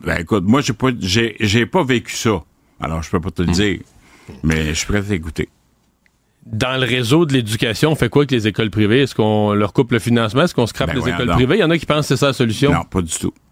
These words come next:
Speaker 1: Au contraire, si on faisait des fois comme les écoles privées, peut-être ça marcherait plus. Moi, je vais te dire une chose.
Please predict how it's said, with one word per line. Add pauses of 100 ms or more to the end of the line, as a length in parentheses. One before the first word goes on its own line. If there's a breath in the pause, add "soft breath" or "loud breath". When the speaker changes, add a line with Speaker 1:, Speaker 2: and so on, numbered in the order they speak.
(120)
Speaker 1:
Au
contraire, (540 loud breath)
si
on
faisait
des
fois
comme
les
écoles
privées,
peut-être
ça
marcherait
plus.
Moi,
je
vais
te
dire
une
chose.